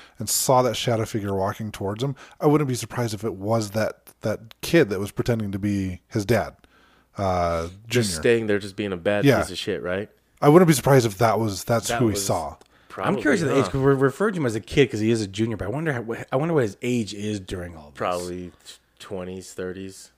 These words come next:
Speaker 3: Yeah, well, you know, 'cause you're talking about military school, so he's probably late teens, early twenties.
Speaker 2: Probably out of there
Speaker 3: when
Speaker 2: by
Speaker 3: they're trying to ship, when
Speaker 2: eighteen.
Speaker 3: they're trying, when they're probably shipping him out.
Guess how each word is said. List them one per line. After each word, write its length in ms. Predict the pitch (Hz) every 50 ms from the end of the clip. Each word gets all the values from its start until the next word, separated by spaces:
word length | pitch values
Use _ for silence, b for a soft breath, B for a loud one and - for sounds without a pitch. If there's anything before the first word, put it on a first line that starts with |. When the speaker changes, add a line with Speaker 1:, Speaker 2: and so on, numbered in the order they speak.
| _ -
Speaker 3:
Yeah, 240 | - 123 120 - - 151
well, 140 | 151 156
you 160 | 165 156 165 160
know, 60 | 147
'cause 60 | 127
you're 80 | 143 139
talking 120 | 156 151 156
about 60 | 135 123
military 520 | 123 131 135 143 143 139 131 139 143 135
school, 260 | 131 - - 139 135 127
so 80 | -
he's 80 | 123 113
probably 960 | - - 143 143 131 131 131 127 127 123 123 120 120 117 117 113 117 117 120
late 320 | 113 113 117 120 120 113 -
teens, 340 | - 123 117 117 117 107
early 200 | 113 110 104 101
twenties. 460 | 98 - - - 127 120 117 117 117 117
Speaker 2:
Probably 240 | 101 95 98 98
out 160 | 92 92 95 95
of 80 | 92
there 120 | 95 92 92
Speaker 3:
when 80 | 113
Speaker 2:
by 60 | 113 113
Speaker 3:
they're 80 | -
trying 120 | 78 107 110
to 40 | 104
ship, 180 | - - 104 98 131
when 40 | 117
Speaker 2:
eighteen. 100 | 98 113
Speaker 3:
they're 80 | 113 107
trying, 300 | 92 - 123 117 117 117
when 140 | 117 110 107
they're 140 | 107 104 98
probably 340 | - 113 113 110 104 101
shipping 300 | 98 - - 113 - 104
him 120 | 107 107 101
out. 400 | 98 101 107 113 123 - -